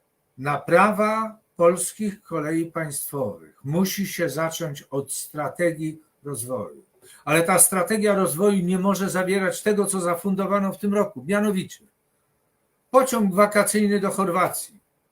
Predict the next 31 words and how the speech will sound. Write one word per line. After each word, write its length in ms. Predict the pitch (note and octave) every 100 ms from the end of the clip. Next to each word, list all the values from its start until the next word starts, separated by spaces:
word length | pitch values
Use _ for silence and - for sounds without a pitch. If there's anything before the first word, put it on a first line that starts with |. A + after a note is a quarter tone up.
| _ _ _
składający 720 | - F3 F3 F3+ F3 E3 E3
się 200 | - D3+
z 80 | C#3+
ilu? 240 | F3+ G#3
Z 120 | C#3+
dwóch 340 | C3+ F3+ - -
chyba 220 | A3+ A3
wagonów, 540 | G#3+ G3+ G#3+ C#3 - - _ _ _ _ _
który 460 | - G3+ F#3+ C#3+ - _ D#3+
na 140 | F3+
każdej 540 | F3 A3+ G3 G3+ G3+
tam 220 | G3 F#3+ -
stacji, 460 | - G3 - B2+
w 80 | G#2
Wiedniu, 480 | D3 G3+ C3+ C#3 B2+
w 40 |
Lublianie, 640 | D#3 E3 D3+ A3 G#3 D#3+ C3+
gdzieś 360 | C3 G3+ F#3+
tam 200 | F#3 D#3+ - _ _
jest 260 | F3 D#3+ D3+
doczepiany 680 | G3+ F#3+ F#3 G3+ G#3 F#3+
do 80 | F3+
jakiegoś 520 | F#3+ - G#3 F#3+ -
innego, 440 | F3+ F3+ G#3 G3+ G#3+
czyli 220 | G3 F#3
te 140 | F#3+
dwa 260 | D3+ F#3 G3+
wagoniki 560 | F#3+ F3+ F#3+ G3 G3 E3+
są 200 | F3+ D#3+
przeczepiane, 720 | - G3 F#3+ F#3+ F#3+ E3+ D3
doczepiane, 640 | E3 E3 E3 G3 G3+ G3+